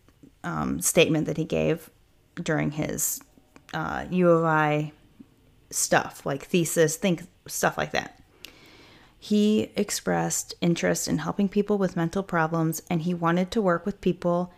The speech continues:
in quotes, "in direction, in need of direction."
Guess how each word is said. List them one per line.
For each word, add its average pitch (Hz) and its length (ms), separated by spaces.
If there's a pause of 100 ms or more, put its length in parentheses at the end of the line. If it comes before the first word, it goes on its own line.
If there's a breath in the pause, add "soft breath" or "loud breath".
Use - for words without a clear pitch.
(200 soft breath)
in 208 140
quotes, 170 440 (160)
"in 185 160
direction, 185 680
in 196 200
need 180 200
of 170 160
direction." - 560